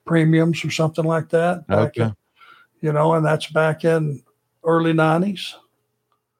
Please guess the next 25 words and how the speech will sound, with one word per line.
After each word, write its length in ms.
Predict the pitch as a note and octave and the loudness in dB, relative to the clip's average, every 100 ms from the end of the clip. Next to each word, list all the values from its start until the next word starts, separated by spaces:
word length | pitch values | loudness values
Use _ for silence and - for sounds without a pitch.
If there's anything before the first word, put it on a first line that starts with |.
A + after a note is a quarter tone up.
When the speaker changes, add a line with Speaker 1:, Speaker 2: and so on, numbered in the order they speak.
| _ _ _ _ | _ _ _ _
Speaker 1:
It's 100 | - | -6
a 40 | D3+ | 0
lot 160 | D#3 | 0
of 60 | D3+ | 2
money. 440 | D#3 E3 F3+ F3 - _ _ _ - | 2 2 0 -6 -16 _ _ _ -12
Um, 400 | C#3 C3+ C3 G#2 | -8 -6 -6 -2
Speaker 2:
Yeah. 220 | C#3 F3 - _ _ _ _ _ _ _ _ _ _ _ _ _ _ _ _ _ _ _ - - - - | 0 -2 -8 _ _ _ _ _ _ _ _ _ _ _ _ _ _ _ _ _ _ _ -4 -4 -4 -4
Speaker 1:
you 120 | F3+ | 0
know, 160 | E3+ E3+ | 2 2
and 260 | E3 E3 | 2 2
you 140 | E3+ E3 | 0 2
had 200 | F3+ E3+ | 0 -2
to 60 | |
go 280 | D#3+ F3 E3+ | -2 0 0
through 440 | D#3+ E3+ D#3+ D#3 - - - - - _ | -2 -4 -2 -4 -4 -4 -4 -8 -18 _
quite 340 | - F3 F3+ | -2 2 4
a 60 | F3 | 2
bit 280 | D#3+ E3+ D#3+ | 0 0 0
of 140 | C#3 | -4
testing 560 | - E3 D#3 - E3 E3 | -2 0 0 -4 -6 -4
and 80 | D3 | -4
a 40 | |
lot 220 | D3 D3 | -4 -4
of 80 | C#3+ | -4
stuff 500 | - D#3+ D#3 D3 - | -4 0 0 -2 -6